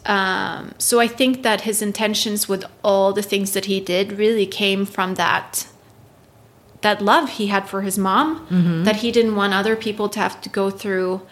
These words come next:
Speaker 1: what he had to go through and make a change. And it didn't really matter where he went, even in prison,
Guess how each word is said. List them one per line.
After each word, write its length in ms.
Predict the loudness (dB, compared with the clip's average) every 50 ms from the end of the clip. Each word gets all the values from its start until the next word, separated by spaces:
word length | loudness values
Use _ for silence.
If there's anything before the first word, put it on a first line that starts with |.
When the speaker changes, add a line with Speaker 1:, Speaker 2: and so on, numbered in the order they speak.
| -20 -20 -8 -4
Speaker 1:
what 180 | -2 -2 -2 -2
he 120 | -2 -2 -2
had 200 | 0 0 -2 -2
to 80 | -4 -4
go 220 | -2 -2 -2 -2
through 440 | -2 -6 -6 -6 -4 -4 -4 -6 -6 -4
and 220 | -4 -2 0 0 0
make 240 | 0 0 -2 -2
a 40 | -4
change. 600 | -4 -2 0 2 2 2 2 2 0 -2 -4 -2 -2
And 120 | 0 0
it 100 | 0 0
didn't 220 | 0 -2 -2 0
really 200 | 0 0 0 2
matter 300 | 2 2 2 2 2 0 -2 -4 -2 0 2
where 300 | 4 4 6 4 4 2
he 340 | 0 -4 -6 -4 -2 0 0
went, 540 | 0 -2 -4 -4 -2 -2 -2 -2 -2 -4 -6 -2
even 300 | 0 0 2 2 2 2
in 260 | 2 2 0 -2 -6 -12 -20 _ _ -8
prison, 640 | -2 0 0 2 0 -2 -4 -4 -6 -8 -12 -16